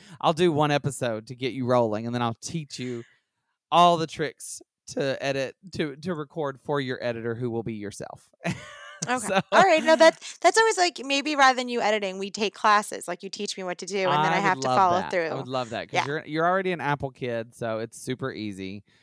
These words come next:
Speaker 1: I use GarageBand. Anybody who's listening and is judging me, save it. Uh, <laughs> so,
Speaker 2: <laughs>
Speaker 1: yeah.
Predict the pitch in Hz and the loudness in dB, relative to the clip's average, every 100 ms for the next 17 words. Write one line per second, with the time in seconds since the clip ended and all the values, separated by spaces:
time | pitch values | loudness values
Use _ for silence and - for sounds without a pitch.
0 | _ _ - 117 123 123 113 120 110 104 | _ _ -6 -4 -2 -4 -4 -4 -2 -4
1 | - 101 90 95 - - 127 120 113 110 | -6 -8 -8 -10 -12 -10 -6 -2 -2 -2
2 | 113 113 113 113 110 101 107 98 110 104 | -4 -4 -6 -6 -10 -8 -8 -4 -4 -2
3 | 110 110 117 - - - 170 156 131 - | -6 -8 -10 -12 -20 -12 -6 -4 -6 -8
4 | 147 _ _ _ 165 - _ 156 160 147 | -20 _ _ _ _ -20 _ 0 2 2
5 | 143 - 339 - 330 - 320 - 220 180 | 0 0 0 2 -2 -2 -4 -4 -4 -2
6 | 160 147 151 _ _ _ _ _ _ _ | -2 -2 -4 _ _ _ _ _ _ _
7 | _ _ _ 156 175 233 285 | _ _ _ -8 -4 -4 -6